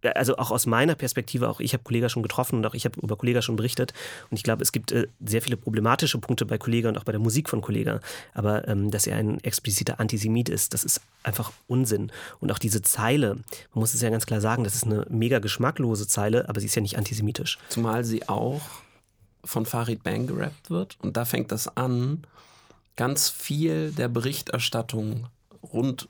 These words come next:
Speaker 2: um das, was da passiert ist. Und wir können das jetzt hier nicht alles aufdröseln, aber ich hab vorhin von Ahnungslosigkeit gesprochen.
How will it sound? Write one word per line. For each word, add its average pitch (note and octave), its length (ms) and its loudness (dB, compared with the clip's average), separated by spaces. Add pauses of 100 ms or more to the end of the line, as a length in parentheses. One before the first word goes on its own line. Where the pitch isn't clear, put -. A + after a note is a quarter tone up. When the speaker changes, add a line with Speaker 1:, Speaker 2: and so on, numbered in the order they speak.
Speaker 2:
um A#2+ 220 0
das, A#2+ 200 0
was - 180 -2
da - 100 -2
passiert C#3+ 560 0
ist. A2 160 0
Und G2+ 100 0
wir A2 80 0
können A2 160 0
das A2+ 140 -2
jetzt - 160 -4
hier A2 100 0
nicht - 280 -2
alles - 340 -2
aufdröseln, C#3+ 880 0 (480)
aber B2 440 0 (880)
ich - 140 -4
hab B2+ 140 -4
vorhin A#2+ 520 0
von - 320 -2
Ahnungslosigkeit D3 1080 -2
gesprochen. D3+ 640 -2